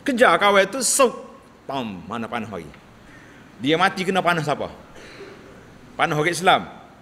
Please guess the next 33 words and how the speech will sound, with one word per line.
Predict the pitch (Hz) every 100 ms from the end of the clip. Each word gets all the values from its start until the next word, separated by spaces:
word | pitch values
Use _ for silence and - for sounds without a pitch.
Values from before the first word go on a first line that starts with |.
| - - - -
Tapi | 135 131
dia | 151 147
kira | 151 139
syahid | 143 147 131 131
juga, | 196 208 - - - -
sebab | - 131 185 - - 143
waktu | 160 - 180
tu | 175
waktu | 165 160 165
peperangan. | 160 - 113 90 71 62 - - - - - -
Cuma | 151 185
itu | 185 175 160
dikira | 156 175 160
satu | 151 -
aksiden | 156 147 165 151 180 196 - - - - - -
ataupun | 139 143 127 151 156
insiden | 156 143 156 156 165 151
yang |
tidak | 139 151 147
diingini, | 139 139 151 180 196 - - - - -
tapi | 123 127 156
dia | 143 139
tetap | 147 - 110
boleh | 135 127
pahala | - 131 135
syahid. | 104 92 73 - - - - -
Walaupun | 127 151 151 156
mati | 143 -
dengan | 160 151 127
senjata | 131 127
kawan | 127 127 113
dia | 104
sendiri. | 95 95